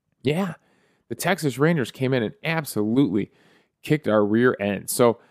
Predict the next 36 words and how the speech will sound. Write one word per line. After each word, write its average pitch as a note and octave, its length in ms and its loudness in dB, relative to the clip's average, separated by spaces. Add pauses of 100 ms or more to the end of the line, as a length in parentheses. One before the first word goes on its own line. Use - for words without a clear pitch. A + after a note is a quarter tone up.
(200)
I - 60 0
wanted A3 300 2
to G#3 40 2
take F3+ 220 2
a D3 40 4
look C3 280 4
at E2+ 80 -4
what, G2 460 2
what C#3 300 2
was A#3 200 2
going E3+ 260 2
on. F#3 220 0
Where F3 200 4
were G#3 200 0
all D3+ 120 -4
these D#3+ 200 0
hits? - 240 -2
What D3 180 4
was G3 100 0
the E3 80 2
pitch - 400 -4
location A#2 600 0
of A#2+ 120 -4
all B2+ 140 2
these C#3+ 220 -2
hits? - 400 -2
Because A#2+ 260 0
the - 80 -2
final G#3+ 360 0
line B2+ 220 0
on B2+ 60 0
the A2+ 80 -2
day G#2 220 4
for - 120 -4
Eli G#2 280 2
Morgan, F#2+ 420 -2